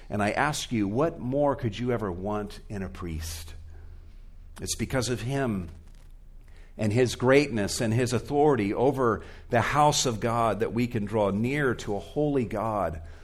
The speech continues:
as people saved through Jesus. This is why the writer of Hebrews tells us that we can draw near with a true heart. We don't have to fake it meaning a heart that is open and truthful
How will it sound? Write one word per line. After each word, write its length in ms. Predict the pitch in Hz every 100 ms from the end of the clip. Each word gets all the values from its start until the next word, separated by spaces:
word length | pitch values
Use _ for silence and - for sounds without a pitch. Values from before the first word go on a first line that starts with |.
| - - - -
as 600 | 101 101 98 92 - - - - - -
people 360 | 139 123 101
saved 540 | 92 - 139 120 98 -
through 160 | 92
Jesus. 680 | 78 113 113 87 - - - - - - - -
This 140 | 127 143
is 140 | 117
why 220 | 135 135
the 100 | 123
writer 340 | 113 123 127 113
of 120 | -
Hebrews 480 | 143 120 117 107 -
tells 340 | 143 143 131
us 140 | 107
that 160 | 117 120
we 100 | 131
can 160 | 135 113
draw 240 | 127 117
near 420 | 117 143 151 127
with 220 | 110 120
a 60 | 110 - -
true 640 | - - - 180 170 120
heart. 640 | 113 160 185 139 - - - - - - - - - - - - - - - -
We 100 | 127
don't 140 | 175
have 140 | 180 165
to 80 | 120
fake 420 | - 165 185 160
it 260 | 107 - - - - - - - - -
meaning 340 | 139 175 170
a 80 | 143
heart 440 | 123 165 185 170 135
that 160 | 135
is 260 | 127 - -
open 540 | 165 196 202 151 113 117
and 220 | 117 113
truthful 960 | - - 185 185 - 127 98 82 76